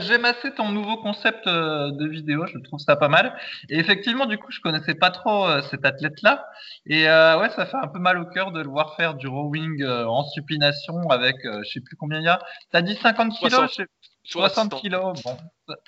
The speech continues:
Speaker 1: Mais il a, il a l'air de forcer, hein. Alors, euh, peut-être qu'il, il fait de la, comment dire, de la contraction volontaire, je ne sais pas.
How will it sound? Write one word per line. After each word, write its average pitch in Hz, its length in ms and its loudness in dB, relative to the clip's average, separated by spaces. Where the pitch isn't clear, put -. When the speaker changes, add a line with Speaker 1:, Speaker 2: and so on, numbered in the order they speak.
Speaker 1:
Mais 180 160 2
il 233 80 4
a, 254 220 8
il 226 100 4
a 226 60 8
l'air 277 180 6
de 254 80 0
forcer, 269 500 0
hein. 175 120 0
Alors, 156 320 2
euh, 131 280 4
peut-être 226 220 -2
qu'il, 180 540 0
il 180 140 -6
fait 208 200 0
de 175 120 -2
la, 143 480 8
comment 165 220 -4
dire, 165 160 -4
de 175 80 2
la 170 100 6
contraction 226 640 0
volontaire, 196 680 2
je 147 100 -6
ne 170 100 -6
sais 175 140 -4
pas. 165 160 0